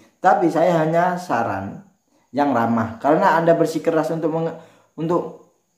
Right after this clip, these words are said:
mengajaknya, saya pasti tidak akan keberatan." Saat ini dia mengatakan itu, dia memandang Li Shoufen dan Claudia di luar mobil dan ma-, memba-, melambai. "Shoufen,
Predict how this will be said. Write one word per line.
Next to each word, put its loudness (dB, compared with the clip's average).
mengajaknya, 2
saya 4
pasti 0
tidak 0
akan -2
keberatan." -6
Saat 4
ini 4
dia 6
mengatakan 2
itu, -4
dia 2
memandang 2
Li 0
Shoufen 0
dan 0
Claudia 4
di 4
luar 4
mobil 0
dan 0
ma-, -2
memba-, -2
melambai. 0
"Shoufen, -4